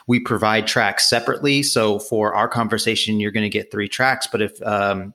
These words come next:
we had the video recording, you would get, in addition to the three audio tracks, three video tracks. So I, I hear what you're saying, that that could be a lot to juggle. So I gue-, I guess this kinda comes back to knowing our place in the workflow and setting up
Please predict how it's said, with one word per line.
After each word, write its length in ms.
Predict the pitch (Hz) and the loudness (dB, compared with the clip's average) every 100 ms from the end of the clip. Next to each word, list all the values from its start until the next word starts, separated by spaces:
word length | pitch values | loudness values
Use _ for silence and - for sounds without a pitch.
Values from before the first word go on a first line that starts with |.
| - | -4
we 120 | 120 | 0
had 140 | 113 | 0
the 60 | 104 | -2
video 320 | 107 143 175 | 0 2 2
recording, 560 | 104 104 117 104 104 104 - - - | 0 -2 -2 0 0 -2 -8 -12 -4
you 120 | 127 | 0
would 80 | 123 | 2
get, 400 | 120 117 117 - | 0 0 -4 -2
in 140 | 123 | -2
addition 320 | 110 127 127 | 0 0 0
to 100 | 110 | 0
the 120 | 104 | -2
three 280 | 98 - 120 | -6 -6 -2
audio 300 | 107 160 117 | 0 2 0
tracks, 400 | 98 107 95 - | -2 -2 -2 -2
three 200 | - 117 | -2 -2
video 380 | 104 131 147 98 | 0 0 0 -2
tracks. 380 | - 98 92 - | -2 -4 -4 -2
So 160 | 127 | -2
I, 180 | 117 127 - - - | -2 -2 -6 -16 -6
I 80 | 139 | -2
hear 160 | 156 214 | 2 2
what 140 | 202 | 2
you're 80 | 127 | 0
saying, 280 | - 165 131 | 2 2 2
that 140 | 110 | 2
that 160 | 117 117 | 0 0
could 120 | 110 | 0
be 120 | 117 | 2
a 80 | 107 | 2
lot 240 | 110 113 | 0 0
to 80 | 110 | -6
juggle. 420 | - 117 131 101 | -2 -2 0 -2
So 320 | 104 117 104 - - - - | 0 0 0 -2 -14 -16 -8
I 60 | |
gue-, 200 | 139 147 - | -2 -2 0
I 60 | |
guess 180 | 160 156 | -2 -2
this 120 | 135 | -2
kinda 200 | - 147 | -2 -2
comes 260 | 135 139 120 | 0 -2 -2
back 280 | 123 123 - | 0 -2 -2
to 120 | 123 | -2
knowing 440 | 107 117 123 131 | 0 2 4 4
our 120 | 127 | 2
place 320 | 127 123 127 127 | 0 0 0 0
in 60 | |
the 100 | 113 | -2
workflow 560 | 101 113 - 135 127 123 | -2 -4 -4 -2 0 0
and 100 | 104 | -2
setting 380 | - 120 120 117 | 0 0 2 2
up 260 | 117 - | 0 -2